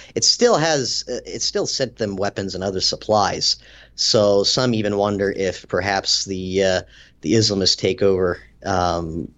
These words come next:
in the Horn of Africa region has something to do with this Kenya visit. We don't know for sure. Nothing's been announced. But the reason this is so important is because Bible prophecy, we've talked a lot about Iran on this show. We talk about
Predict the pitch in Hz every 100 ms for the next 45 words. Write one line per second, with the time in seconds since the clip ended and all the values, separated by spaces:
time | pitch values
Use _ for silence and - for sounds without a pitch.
0 | - 110 98 101 104 92 98 98 101 87
1 | 101 98 82 92 - 98 90 95 92 82
2 | - - 95 90 80 85 98 95 87 90
3 | 90 90 80 - - - 98 85 90 90
4 | 80 - - 101 73 - - - - -
5 | - - - 143 220 285 254 214 208 196
6 | 160 131 165 147 110 - 107 - 104 -
7 | 113 107 98 - - - _ _ _ -
8 | 143 180 - 143 143 - 120 120 - 131
9 | 107 95 95 92 95 104 95 95 90 90
10 | 87 - - 147 151 98 98 - 87 92
11 | -